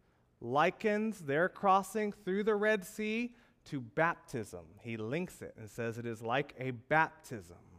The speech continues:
And now, Jesus, "Out of Egypt, I called my son," in chapter two. Now he is entering the waters of baptism. And where did Israel go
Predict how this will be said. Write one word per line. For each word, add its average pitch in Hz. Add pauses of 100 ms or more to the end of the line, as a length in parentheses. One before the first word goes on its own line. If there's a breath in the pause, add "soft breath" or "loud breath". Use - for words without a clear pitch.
(840 loud breath)
And 139
now, 196 (220 loud breath)
Jesus, 196
"Out 160
of 170
Egypt, 240
I 156
called 208
my 214
son," 220
in 226
chapter 226
two. 254 (200 loud breath)
Now 196
he 220
is 185
entering 240
the 214
waters 226
of 208
baptism. 131 (280 loud breath)
And 139
where 269
did 285
Israel 196
go 160